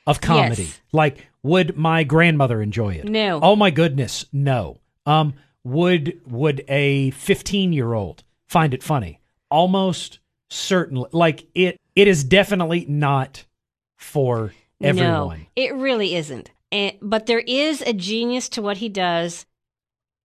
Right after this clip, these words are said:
Speaker 2: But also, let it be said, this is absolutely disgusting.
Speaker 1: He makes sure he finds out where the line is, and then he crosses it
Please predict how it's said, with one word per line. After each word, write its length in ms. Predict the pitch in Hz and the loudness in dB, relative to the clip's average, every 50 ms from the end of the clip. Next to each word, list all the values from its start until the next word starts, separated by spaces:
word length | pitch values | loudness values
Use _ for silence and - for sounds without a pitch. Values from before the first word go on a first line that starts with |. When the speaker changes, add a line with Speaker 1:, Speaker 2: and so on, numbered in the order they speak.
| _ _ _ - | _ _ _ -4
Speaker 2:
But 100 | 214 196 | -2 0
also, 300 | 196 202 214 202 - 208 | 2 2 0 0 -4 -4
let 180 | 190 190 180 | -2 -2 -2
it 100 | 180 - | -2 -4
be 100 | 175 180 | -6 -8
said, 380 | 165 - - 180 165 165 165 - - | -8 -6 -4 -2 -2 -2 -2 -4 -6
this 280 | 190 190 190 185 190 | -4 -4 -2 -2 -2
is 140 | 208 185 165 | -4 -4 -2
absolutely 520 | 185 165 160 160 151 156 165 160 151 160 147 | 0 0 0 -2 -4 -6 -8 -6 -6 -8 -8
disgusting. 640 | 139 147 131 - - - 135 123 - - - 98 | -8 -12 -14 -14 -12 -12 -12 -12 -12 -16 -18 -10
Speaker 1:
He 180 | - 196 208 208 | -4 -4 -2 -2
makes 260 | 208 220 220 214 - | -2 -4 -4 -4 -6
sure 220 | - - 180 180 185 | -8 -6 -6 -6 -6
he 160 | - 139 175 | -6 -6 -6
finds 420 | 147 - - 160 156 170 175 165 160 | -6 -6 -6 -4 -2 0 0 0 0
out 140 | 175 160 | 0 0
where 140 | 117 143 151 | 0 -2 -2
the 80 | 143 170 | 0 0
line 380 | 156 147 143 139 135 127 120 110 | 0 0 0 0 0 0 -2 -2
is, 320 | 104 101 98 98 - - _ _ _ _ _ _ - | -2 -4 -4 -6 -8 -12 _ _ _ _ _ _ -8
and 180 | 135 143 143 143 | -6 -6 -4 -4
then 120 | 147 135 | -4 -4
he 100 | 127 143 | -4 -6
crosses 640 | 135 - - 165 156 156 151 - - 143 120 113 | -6 -4 -2 0 2 2 2 0 -2 -4 -2 -2
it 180 | 127 120 - - | -2 -4 -4 -8